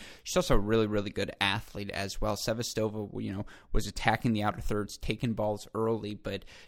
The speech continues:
Teichmann moves phenomenally well, and so just keep an eye on her. Again, it's a nice contrast to some of the overwhelming power players we see at the top of the women's games right,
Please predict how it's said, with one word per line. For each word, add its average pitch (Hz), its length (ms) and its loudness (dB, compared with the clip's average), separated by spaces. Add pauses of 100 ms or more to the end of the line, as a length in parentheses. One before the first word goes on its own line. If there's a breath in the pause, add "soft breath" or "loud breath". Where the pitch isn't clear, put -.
Teichmann 120 420 2
moves 107 580 0
phenomenally 107 720 0
well, 95 300 -6
and - 140 -6
so 104 400 -2
just - 220 -8
keep - 240 2
an 180 100 6
eye 143 240 4
on 107 120 0
her. 107 200 -6
Again, 107 320 -4
it's 104 140 -8
a 120 60 2
nice 127 340 4
contrast 123 720 10
to 107 180 0 (260 loud breath)
some 135 220 4
of 110 120 0
the 113 200 0
overwhelming 117 680 4
power 113 400 6
players 110 460 4
we 110 100 8
see 110 300 -2
at 107 140 -2
the - 60 -4
top - 320 6
of - 120 12
the 107 60 -4
women's 104 360 -2
games 104 360 -4
right, 104 220 -4